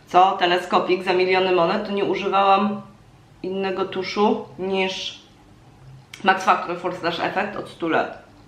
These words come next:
On jest nówka sztuka nieśmigany, więc jest stosunkowo mokry. Ja akurat wolę mokre tusze niż,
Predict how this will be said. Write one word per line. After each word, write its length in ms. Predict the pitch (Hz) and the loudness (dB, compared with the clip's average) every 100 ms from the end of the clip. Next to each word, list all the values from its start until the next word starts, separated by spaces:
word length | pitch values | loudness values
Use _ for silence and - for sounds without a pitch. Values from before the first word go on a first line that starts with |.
| - - | -10 -4
On 140 | 196 | -2
jest 180 | 208 214 | -2 0
nówka 300 | 233 240 185 | 0 0 -4
sztuka 340 | - 226 196 | -4 -4 -4
nieśmigany, 840 | 190 190 196 185 202 180 170 190 208 | -4 -6 -6 -2 2 2 2 0 -2
więc 220 | 196 - | -4 -8
jest 160 | - | -12
stosunkowo 600 | - 185 196 190 196 185 | -10 -8 -8 -6 -6 -4
mokry. 460 | 190 185 185 180 180 190 262 - - - - - | -2 -2 -2 -2 0 0 -2 -6 -18 -20 -20 -16
Ja 160 | 180 190 | -6 -6
akurat 580 | 185 - 190 185 185 - - - | -4 -6 -6 -6 -8 -16 -20 -16
wolę 440 | 170 190 190 185 | -8 -2 0 0
mokre 520 | 190 190 196 - 165 | 0 -2 -2 -4 -6
tusze 420 | - 175 175 175 170 | -6 -8 -8 -6 -6
niż, 460 | 175 175 - - | -6 -4 -6 -8